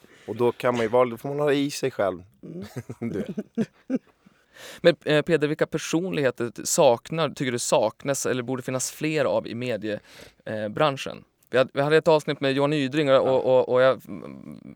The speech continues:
Speaker 3: fick honom till slut att säga någonting om att, eh, det liksom är ett brain, eh, läckage,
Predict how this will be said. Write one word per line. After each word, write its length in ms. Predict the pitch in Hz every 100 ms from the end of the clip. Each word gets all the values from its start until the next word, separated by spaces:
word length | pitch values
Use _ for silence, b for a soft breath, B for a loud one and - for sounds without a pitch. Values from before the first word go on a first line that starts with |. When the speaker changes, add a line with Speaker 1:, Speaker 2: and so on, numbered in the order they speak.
| 64
Speaker 3:
fick 180 | - 139
honom 300 | - 131 123
till 120 | -
slut 220 | 120 123 131
att 80 |
säga 160 | - 120
någonting 240 | 117 120
om 60 | 113
att, 200 | 117 -
eh, 100 | 117 - B B B -
det 120 | 120
liksom 300 | 123 - 113
är 80 | 120
ett 120 | 113
brain, 640 | 113 131 139 147 135 110 90
eh, 840 | 92 78 73 71 65 69 71 67
läckage, 720 | 110 123 170 101 113 - -